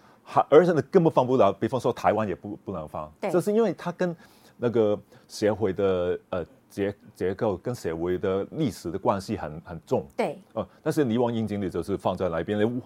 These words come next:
Speaker 1: 有一些地方你要改，改，改变一下，
Speaker 2: 嗯。
Speaker 1: 但是改变一下就好了。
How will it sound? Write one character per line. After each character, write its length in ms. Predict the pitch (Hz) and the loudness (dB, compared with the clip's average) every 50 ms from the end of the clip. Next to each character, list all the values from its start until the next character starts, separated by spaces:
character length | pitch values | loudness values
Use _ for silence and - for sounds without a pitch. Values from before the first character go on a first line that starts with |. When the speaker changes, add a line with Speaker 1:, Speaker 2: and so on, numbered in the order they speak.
| - - | -4 0
Speaker 1:
有 100 | - 185 | 2 2
一 20 | 175 | 4
些 140 | 160 190 | 4 2
地 140 | 185 - 180 | 0 2 2
方 120 | 147 170 156 | 2 4 4
你 80 | 127 | 6
要 80 | 113 107 | 4 4
改， 300 | - - 87 87 95 104 - | 4 4 2 2 2 0 0
改， 180 | - 95 98 - - _ | 0 0 0 0 -2 _
改 180 | - 92 78 - | 0 0 0 0
变 220 | - 113 101 95 | -2 -4 -4 -4
一 80 | 104 101 | -6 -8
下， 280 | - - 95 78 73 - - | -4 -4 -2 -2 -2 -4 -8
Speaker 2:
嗯。 140 | 233 - 165 | -10 -8 -6
Speaker 1:
但 80 | 139 135 | -4 -2
是 60 | 147 | 2
改 160 | - 95 90 | 2 2 2
变 180 | - 101 104 117 | 2 0 -2 -2
一 80 | 123 | -2
下 160 | 104 113 104 | -2 -2 -4
就 80 | 101 110 | -4 -6
好 240 | 95 - - 67 - | -6 -6 -6 -8 -8
了。 160 | - - - | -10 -14 -20